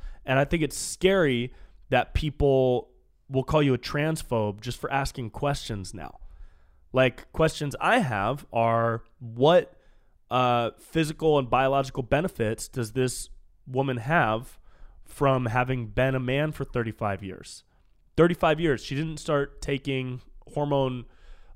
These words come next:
uh, uh, uh, uh, supplements or anything like that until she was thirty-five.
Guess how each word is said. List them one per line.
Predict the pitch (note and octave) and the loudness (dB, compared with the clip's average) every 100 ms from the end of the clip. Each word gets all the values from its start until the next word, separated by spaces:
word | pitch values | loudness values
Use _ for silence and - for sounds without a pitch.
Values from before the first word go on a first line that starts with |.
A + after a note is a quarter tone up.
| - | -4
uh, | A#2 A2+ - - - - - - - | 0 0 0 -8 -20 -20 -20 -20 -4
uh, | A2+ G#2+ | -4 -2
uh, | B2 - C3 | -6 -4 -4
uh, | A2+ - | -4 -10
supplements | - C#3+ A2+ G#2+ A2 - - _ _ _ - _ - | -4 -4 -4 -8 -8 -10 -14 _ _ _ -20 _ -4
or | C3 | 0
anything | C3 B2+ A#2+ | 0 -2 -6
like | G#2+ | -4
that | G#2+ G#2 A2+ | -2 -2 -4
until | A2+ B2+ | -6 -4
she | A#2 - C3 | -4 -6 -6
was | A2 | -4
thirty-five. | C3+ C3+ - - | -4 -2 -2 -2